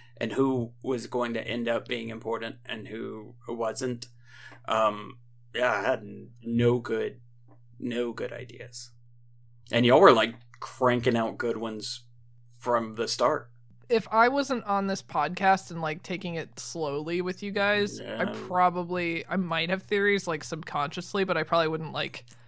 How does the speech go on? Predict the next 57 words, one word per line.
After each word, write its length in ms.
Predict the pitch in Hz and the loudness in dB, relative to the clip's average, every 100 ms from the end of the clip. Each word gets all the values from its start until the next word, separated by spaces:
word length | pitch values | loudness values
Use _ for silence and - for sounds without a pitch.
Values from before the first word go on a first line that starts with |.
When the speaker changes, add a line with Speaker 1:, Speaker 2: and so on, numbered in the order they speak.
| - - | -20 -20
Speaker 2:
think 340 | - 165 160 | -8 -6 -2
Speaker 1:
That's 120 | 190 | 2
Speaker 2:
about 140 | 196 196 | 4 8
Speaker 1:
true. 100 | 170 | 6
Speaker 2:
them 160 | 202 | 6
necessarily. 580 | 208 214 214 - 226 220 | 0 -4 -4 0 2 4
If 120 | 208 | 4
I 100 | 185 | 6
was 100 | 202 | 4
just 140 | 185 170 | 2 0
going 240 | 185 170 | 0 0
straight 360 | - - 156 131 | -2 -2 -2 -2
through, 240 | 165 170 | -4 0
I 120 | 170 | 0
just, 240 | 165 160 - - - - | -2 -8 -12 -16 -6 2
I 120 | 180 | 2
would 160 | 180 | 2
just 180 | 175 175 | -4 -6
be 140 | 160 151 | -4 -4
in 80 | |
it 160 | 143 - | -6 -8
for 100 | 139 | -8
the 80 | - | -6
ride. 460 | - - 160 160 - - - - - - - | -6 -4 -4 -6 -10 -16 -20 -20 -20 -20 -10
Speaker 1:
That's 160 | 269 | -4
an 100 | - | -2
interesting 560 | - 139 131 120 131 117 | 0 -2 0 0 2 0
thing 300 | - 120 113 | 2 0 2
that 100 | 113 | 2
I 120 | 110 | 0
hadn't 380 | 113 113 117 113 | 0 -4 -4 -6
thought 220 | 117 117 | -4 -4
about, 380 | 113 117 117 - - | -4 -4 -4 -6 -2
is 220 | 127 117 | -2 0
the 140 | 135 | 2
level 460 | 117 120 127 131 123 | 4 6 4 4 2
of, 240 | 117 113 120 | -2 -6 -2
like, 520 | 117 113 107 - - - - - - - - - - - - - | -2 -2 -6 -16 -20 -20 -20 -20 -20 -20 -20 -20 -20 -20 -8 2
analyzing 960 | 131 131 117 113 113 113 - 113 113 - | 4 4 4 2 0 -2 -6 -8 -12 -14
you 200 | 117 113 | -8 -6
do 460 | 113 117 113 113 117 | -2 -2 -2 -6 -8
when 180 | 117 113 | -6 -4
you're 120 | 113 | -2
gonna 180 | 117 117 | -4 -2
sit 180 | 107 117 | -4 -2
down 160 | 110 | -4
and 100 | 107 | -4
talk 220 | 101 113 107 | -2 -2 0
about 200 | 107 104 | -2 -2
a 40 | |
book 260 | 110 113 - | -4 -6 -6
a 40 | |
quarter 320 | 120 113 107 | -2 -2 0
at 100 | 107 | -4
a 60 | 104 | -6
time. 480 | - 113 107 101 - - | -6 -6 -6 -8 -12 -4
Speaker 2:
Yeah. 200 | 180 | -4